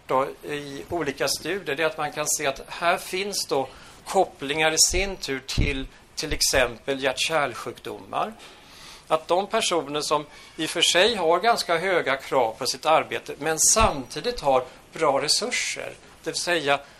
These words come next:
hög egenkontroll, stöd från chefer och arbetskamrater, att de far inte lika illa som de personer som har höga krav men väldigt få resurser.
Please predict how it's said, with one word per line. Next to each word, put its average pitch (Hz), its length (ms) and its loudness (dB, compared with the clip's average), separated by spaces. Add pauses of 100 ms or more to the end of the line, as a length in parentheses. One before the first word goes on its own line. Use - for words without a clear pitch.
(140)
hög 175 380 2
egenkontroll, 139 840 0 (200)
stöd 151 400 0
från 143 180 -6
chefer 135 460 -2
och 151 140 -2
arbetskamrater, 120 720 -4
att 123 200 -6 (340)
de 156 460 2
far 151 300 0
inte 147 260 -4
lika 143 320 -10
illa 151 500 -2
som 165 200 -4
de 139 200 2
personer 151 540 -2
som 127 220 -6
har 131 160 0 (220)
höga 160 440 2
krav 127 420 0 (260)
men 143 180 -2
väldigt 139 340 0
få 127 280 -4
resurser. - 680 -4